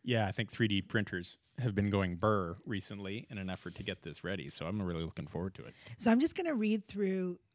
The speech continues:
Speaker 2: each one of them, like the title, and then we'll just talk about each one.
Speaker 1: Well, do we wanna just talk about how we're actually building and some of the minor logistical
Speaker 2: Oh,
Speaker 1: issues?
Speaker 2: sure. Sounds good.
Speaker 1: So it's a doubles tournament. Um, <laughs>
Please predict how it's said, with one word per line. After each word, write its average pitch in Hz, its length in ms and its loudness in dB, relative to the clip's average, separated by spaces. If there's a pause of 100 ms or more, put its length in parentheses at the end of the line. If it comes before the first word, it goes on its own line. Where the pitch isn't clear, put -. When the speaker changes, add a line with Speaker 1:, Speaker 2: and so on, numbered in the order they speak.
(120)
Speaker 2:
each 233 280 4
one 185 200 2
of 175 120 0
them, 147 220 -6
like 170 160 -2
the 175 80 -4
title, 156 480 -2
and 180 100 0
then 185 120 2
we'll 185 80 2
just 185 160 0
talk 180 240 -4
about 165 240 0
each - 240 -8
one. 131 140 -12 (600)
Speaker 1:
Well, 131 120 12
do 110 100 4
we 110 100 10
wanna 107 180 8
just 95 220 0
talk 95 160 4
about 90 160 2
how 98 160 8
we're 95 120 6
actually 90 260 -2
building 98 380 -2
and 82 200 -4
some 95 160 -4
of 87 60 -6
the 85 100 -6
minor 90 560 -6
logistical 113 640 -6 (120)
Speaker 2:
Oh, 370 120 8
Speaker 1:
issues? 415 160 6
Speaker 2:
sure. 415 260 2 (120)
Sounds 214 340 0
good. 359 240 -2 (420)
Speaker 1:
So 143 200 6
it's 139 160 4
a 131 100 8
doubles 151 300 6
tournament. 135 540 2 (220)
Um, 104 540 4 (1600)
<laughs> - 680 2